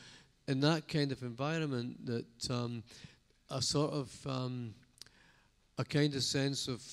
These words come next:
um, street justice, if you like, tends to emerge, and people kind of tend to try to want to sort these things out themselves. Uh, in a lot of working class communities right across, uh,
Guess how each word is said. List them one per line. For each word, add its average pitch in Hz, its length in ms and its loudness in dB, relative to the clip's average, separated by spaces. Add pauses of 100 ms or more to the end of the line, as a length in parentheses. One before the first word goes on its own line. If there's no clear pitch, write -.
(120)
um, 120 400 0 (180)
street - 400 4
justice, 123 520 -2
if 117 160 -2
you 120 80 0
like, 120 520 -2
tends 127 340 0
to 117 200 0
emerge, 120 560 0
and 113 120 -6
people 123 240 -2
kind 117 240 -4
of 107 80 -10
tend 123 200 -2
to 113 80 -6
try 123 320 -6 (340)
to 123 120 -4
want 127 260 4
to 123 100 -4
sort 127 260 -2
these 120 200 -4
things 117 280 -4
out 117 160 -2
themselves. 117 800 -2 (140)
Uh, 113 220 -2 (640)
in 127 80 0
a 127 60 6
lot 139 220 4
of 131 60 0
working 127 300 -2
class 123 320 -2
communities 120 480 -2
right 120 180 2
across, 127 580 -2
uh, 117 260 0